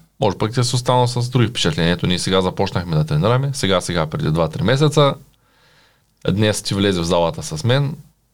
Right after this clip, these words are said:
и установи, че аз не мога нито да хвана лоста правилно, нито да го дигам.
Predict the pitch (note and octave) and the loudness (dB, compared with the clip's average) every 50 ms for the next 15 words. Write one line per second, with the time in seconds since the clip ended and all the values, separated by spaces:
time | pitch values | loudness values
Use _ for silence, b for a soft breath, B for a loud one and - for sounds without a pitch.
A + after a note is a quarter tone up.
0 | _ _ - - - - - - G#2+ G2+ F#2+ G2+ A#2 - - G2+ A#2 - - A2 | _ _ -10 -8 -8 -8 -4 -2 -2 0 0 -2 -2 0 0 0 -2 0 -2 -2
1 | G#2 A2 G#2+ G#2+ G#2 G#2+ - - - G#2+ - - A2 A2 G2+ F#2+ F#2+ G2 - - | 0 0 0 0 -2 -4 -6 -6 -6 -4 -2 -2 0 2 2 2 0 -2 -2 -4
2 | E2 - - F2 G2 A2 A#2 A2 G#2+ G#2+ - - F#2+ F2 D#2+ D#2 G#2 A2+ B2+ C3+ | -6 -2 0 0 2 2 2 0 -2 -4 -4 -2 0 0 2 2 2 4 4 2
3 | C#3 C#3+ | 2 -2